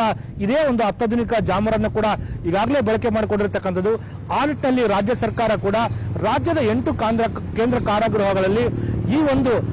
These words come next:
ಅತ್ಯಾಧುನಿಕ ಜಾಮರ್ ಅನ್ನ ಅಳವಡಿಕೆ ಮಾಡ್ಲಿಕ್ಕೆ ಕೂಡ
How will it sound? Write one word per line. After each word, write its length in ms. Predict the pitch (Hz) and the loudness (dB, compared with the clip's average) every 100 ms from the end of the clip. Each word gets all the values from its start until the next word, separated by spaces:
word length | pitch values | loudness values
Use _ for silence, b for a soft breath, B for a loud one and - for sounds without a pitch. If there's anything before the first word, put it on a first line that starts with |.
| - | -2
ಅತ್ಯಾಧುನಿಕ 480 | 196 - 285 285 269 262 180 | -2 0 2 2 2 0 2
ಜಾಮರ್ 320 | 196 233 233 | 2 2 2
ಅನ್ನ 160 | 226 | 2
ಅಳವಡಿಕೆ 460 | 240 190 226 226 - | 2 2 2 2 2
ಮಾಡ್ಲಿಕ್ಕೆ 380 | 202 202 196 233 | 2 2 2 2
ಕೂಡ 260 | 196 - | 0 2